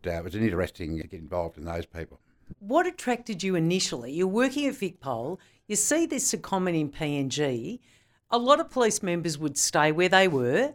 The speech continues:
Speaker 2: and, I suppose, do the conservative choice, which is stay in Australia. What attracted you to that secondment to P N G?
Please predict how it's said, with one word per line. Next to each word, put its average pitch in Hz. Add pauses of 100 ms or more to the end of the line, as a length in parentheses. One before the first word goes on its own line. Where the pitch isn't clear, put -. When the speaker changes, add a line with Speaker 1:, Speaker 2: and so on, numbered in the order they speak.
(100)
Speaker 2:
and, 160 (760)
I 196
suppose, 170
do 170
the 160
conservative 165
choice, 131
which 175
is 156 (280)
stay 165 (360)
in 196
Australia. 170
What 339 (200)
attracted 262
you 185
to 160
that 170
secondment 160
to 151
P 156
N 143
G? 143